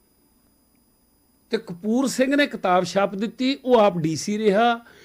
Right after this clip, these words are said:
ਆਪਣੀ ਕਿਤਾਬ ਦੇ ਵਿੱਚ ਉਹ ਲੈਟਰ ਨਹੀਂ ਛਾਪਿਆ ਉਹਨੇ। ਤੇ ਇਹਨੂੰ ਸੱਤਰ ਅੱਸੀ ਸਾਲ ਬਾਅਦ ਹੁਣ ਜਾਣੀ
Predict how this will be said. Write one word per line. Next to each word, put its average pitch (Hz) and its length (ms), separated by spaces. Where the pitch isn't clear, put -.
ਆਪਣੀ 240 300
ਕਿਤਾਬ 226 460
ਦੇ 285 80
ਵਿੱਚ 294 180
ਉਹ 269 80
ਲੈਟਰ 226 260
ਨਹੀਂ 147 140
ਛਾਪਿਆ 127 400
ਉਹਨੇ। 127 220
ਤੇ 220 200
ਇਹਨੂੰ 302 360
ਸੱਤਰ - 440
ਅੱਸੀ 226 260
ਸਾਲ 175 300
ਬਾਅਦ 151 320
ਹੁਣ 135 220
ਜਾਣੀ 123 440